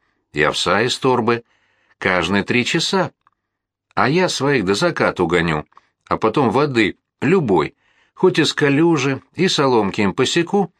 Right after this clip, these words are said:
Хорошо, если запарю в казане, а то и так. Вот ты мне и скажи, выдержит такое дело ихний немецкий конь?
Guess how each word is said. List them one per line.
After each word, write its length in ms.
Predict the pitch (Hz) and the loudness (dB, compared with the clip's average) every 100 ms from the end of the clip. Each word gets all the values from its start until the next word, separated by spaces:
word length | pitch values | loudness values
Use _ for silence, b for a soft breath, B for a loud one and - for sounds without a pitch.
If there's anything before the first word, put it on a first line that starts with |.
| _ _ _ _ | _ _ _ _
Хорошо, 400 | _ 92 101 - | _ 0 0 2
если 300 | 120 98 - | 0 2 0
запарю 420 | 92 123 - 101 85 | 0 -2 0 0 0
в 60 | |
казане, 500 | - 87 101 92 73 - _ | 0 0 0 0 -2 -6 _
а 120 | - 73 | -6 -4
то 200 | 80 80 | 0 0
и 80 | |
так. 340 | 80 104 120 - _ _ _ _ _ _ - | 0 -2 -2 -6 _ _ _ _ _ _ -2
Вот 200 | 170 185 | -2 0
ты 120 | 202 | 0
мне 160 | 190 | 2
и 40 | 190 | 0
скажи, 540 | - 175 147 - - - _ _ | 0 -2 0 -2 -2 -8 _ _
выдержит 640 | - 82 165 180 127 98 - | -4 0 2 2 0 -2 -2
такое 360 | 104 104 107 | -2 0 0
дело 420 | 87 110 107 98 82 _ | 0 0 0 0 -4 _
ихний 360 | 139 117 - 107 | -2 -2 0 -2
немецкий 540 | 127 127 92 - 127 | 0 0 -2 -2 -4
конь? 280 | - 104 71 | 0 -2 -2